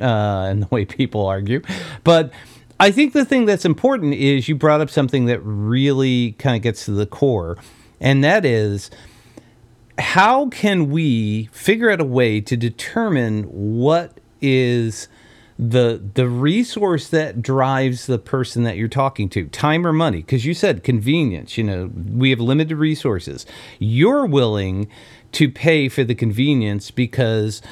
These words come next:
chances are you can afford to do it, whether people have limited money and they're willing to put more time into it. How, as, as people, number one, can we determine that? Number two, can we meet their needs?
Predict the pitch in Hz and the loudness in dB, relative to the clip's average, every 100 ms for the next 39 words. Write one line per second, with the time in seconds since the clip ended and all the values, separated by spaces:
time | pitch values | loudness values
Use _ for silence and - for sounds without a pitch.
0 | - - - - - 139 143 131 127 117 | -20 -20 -14 -4 0 2 0 -2 -2 -2
1 | 113 120 - 147 147 - 240 254 170 110 | -2 -4 0 0 0 -2 0 0 0 -2
2 | 98 98 104 107 120 117 131 113 117 107 | -2 -4 -4 -2 -4 -4 -4 -2 -2 -2
3 | 104 120 135 117 110 95 98 - 90 104 | -2 0 0 0 -2 -4 -8 -4 -2 2
4 | 175 190 113 117 92 117 110 110 107 98 | 2 0 -2 -4 -4 -2 -2 -2 -2 -2
5 | 110 110 110 113 113 104 107 110 98 95 | -2 -2 -2 -2 -2 -4 -4 -4 -2 -4
6 | 95 - - 220 165 101 90 110 85 87 | -6 -4 -2 0 0 -2 -6 -8 -8 -10
7 | - - - - - - - 185 240 247 | -12 -20 -20 -20 -20 -14 -2 2 2 2
8 | 170 127 - - 143 131 120 - 190 180 | 2 -2 -8 -6 -2 -2 -2 -4 -4 -2
9 | 139 120 139 143 117 196 165 123 117 143 | 0 2 2 0 2 2 2 2 -2 0
10 | 123 117 120 123 - 254 175 131 135 135 | 0 0 -2 -2 -2 0 0 0 0 -2
11 | - 180 139 - 131 127 120 117 135 - | -2 -4 -4 -2 -2 0 0 0 -2 -4
12 | 110 98 98 85 - - - | -4 -2 -4 -6 -12 -20 -20